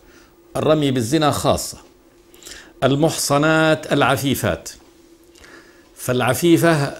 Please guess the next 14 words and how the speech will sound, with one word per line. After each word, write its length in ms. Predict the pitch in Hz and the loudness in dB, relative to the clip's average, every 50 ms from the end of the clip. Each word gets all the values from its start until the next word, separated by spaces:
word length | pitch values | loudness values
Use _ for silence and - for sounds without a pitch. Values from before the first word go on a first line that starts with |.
| - - - - - - - | -18 -20 -20 -20 -18 -8 -6
العفة 760 | 147 131 131 117 120 160 175 175 - - 170 160 147 143 135 | -4 -2 -2 0 0 0 0 0 0 2 2 2 2 0 -2
تكون 440 | - - 131 - - 156 156 147 123 | -2 -6 -8 -2 0 0 0 0 0
حصن 480 | 101 - 170 170 - - - 123 123 127 | -2 -4 -4 -2 -2 -2 -4 -4 -4 0
لها، 380 | 123 147 147 113 104 98 - - - - - - - - - - - _ _ | 2 2 2 2 0 -2 -4 -8 -16 -20 -20 -20 -20 -20 -20 -20 -20 _ _
تحصنها 720 | - 104 104 147 143 - - 185 180 165 147 143 147 143 139 | -6 -2 -2 0 0 4 4 4 6 6 4 4 4 2 2
من 240 | 147 160 156 147 - | 2 0 -2 -2 -4
أن 260 | - 143 139 135 135 | -4 -4 -4 -2 -2
تقع 280 | 175 160 - 147 131 | -4 0 2 2 2
فيها، 280 | 120 - 151 131 117 131 | 2 2 0 0 0 -2
في، 320 | - - - - 127 123 | -4 -6 -4 -4 -4 -4
في، 220 | 120 - 127 120 117 | -4 -4 -4 -6 -4
في، 280 | - 135 - - - | -4 -6 -8 -8 -8
في 100 | - - | -8 -6
الفاحشة. 520 | 139 113 - 123 107 90 87 90 - - | -6 0 2 2 2 2 2 -4 -10 -12